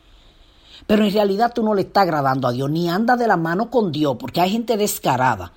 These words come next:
Ellos van a la iglesia, ellos toman ministerio, ellos hacen de todo, y cuando salen de ahí se van a pe-, a pecar así, como el que no tiene respeto. O sea, pretenden andar con Dios y con Satanás.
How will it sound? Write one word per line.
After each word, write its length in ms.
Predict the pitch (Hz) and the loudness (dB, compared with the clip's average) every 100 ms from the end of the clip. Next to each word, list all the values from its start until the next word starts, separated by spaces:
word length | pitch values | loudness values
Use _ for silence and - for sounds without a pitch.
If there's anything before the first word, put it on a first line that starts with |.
| _ _ _ _ _ _ _ _ _ | _ _ _ _ _ _ _ _ _
Ellos 240 | - 220 214 | -2 2 2
van 160 | 214 | 2
a 80 | 220 | 0
la 80 | 247 | 0
iglesia, 480 | 180 170 170 - 120 | 2 0 -2 -2 -2
ellos 200 | 135 170 | -2 0
toman 240 | 208 214 | -2 0
ministerio, 520 | 226 240 - 180 156 | -2 -2 0 0 0
ellos 180 | 156 196 | 0 -2
hacen 140 | 214 | 0
de 100 | 220 | -2
todo, 240 | 220 175 160 | -2 -2 0
y 20 | |
cuando 200 | 185 180 | -2 -2
salen 220 | 240 262 | 0 0
de 80 | 269 | 0
ahí 60 | 277 | -2
se 140 | 247 | 0
van 120 | 262 | 0
a 120 | 330 | 0
pe-, 240 | 254 208 - - | 0 -2 -2 -2
a 160 | 202 | 0
pecar 320 | 277 262 277 | 0 4 4
así, 400 | 214 233 277 254 - _ _ _ _ _ | 4 0 -4 -4 -10 _ _ _ _ _
como 200 | 190 202 | -2 -2
el 80 | 196 | 0
que 100 | 208 | 0
no 140 | 262 | 0
tiene 500 | 262 208 185 156 127 - _ _ _ _ _ - | 0 -2 0 -2 -4 -10 _ _ _ _ _ -6
respeto. 680 | 160 156 - 127 - 110 - _ _ _ _ _ - - - | -4 -4 -4 -6 -6 -14 -18 _ _ _ _ _ -20 -20 -6
O 100 | - | 0
sea, 240 | 208 233 214 | 4 4 4
pretenden 640 | 214 175 - 240 202 170 | -2 0 4 4 2 -2
andar 320 | 170 165 180 190 | -2 0 0 0
con 180 | 220 | -2
Dios 520 | 240 302 240 - - - _ _ _ _ - | 0 0 -2 -8 -16 -20 _ _ _ _ -8
y 80 | |
con 160 | 214 269 | -4 0
Satanás. 540 | 277 277 381 180 180 | 0 0 -2 -2 -4